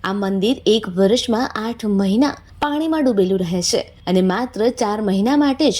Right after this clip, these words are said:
ભક્તો પૂજા પાઠ અને દર્શન કરી શકે છે. તેથી જ આ મંદિરને એક અનોખું મંદિર કહેવાય છે. આજે આપણે આ મંદિરના ઇતિહાસ વિશે જણાવીશું. એવું પણ કહેવામાં આવી રહ્યું છે કે આ મંદિરમાં સ્વર્ગની સીડી છે.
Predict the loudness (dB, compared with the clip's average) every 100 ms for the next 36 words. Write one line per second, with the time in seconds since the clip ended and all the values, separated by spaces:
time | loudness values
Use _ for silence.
0 | -8 -8 -2 -2 -2 -6 0 0 2 -2
1 | -4 -6 -2 0 2 2 0 0 0 -2
2 | -2 -4 -2 -2 -2 -4 -10 -20 -4 -2
3 | -2 0 0 0 -6 -4 -2 0 2 2
4 | 2 2 0 -2 -4 -2 0 0 2 4
5 | 4 2 2 -2 -2 -4 -2 -2 -2 -4
6 | -20 -20 -8 -4 -2 0 0 0 0 0
7 | 0 0 0 0 0 -2 -2 -2 0 0
8 | -2 -2 -2 0 0 0 0 -2 -2 -2
9 | -4 -14 -12 0 0 2 0 -2 2 0
10 | 2 0 0 0 0 0 0 0 2 2
11 | 0 -4 -4 -2 -2 0 0 0 -2 -2
12 | -4 0 0 0 -2 -4 0 -2 0 -2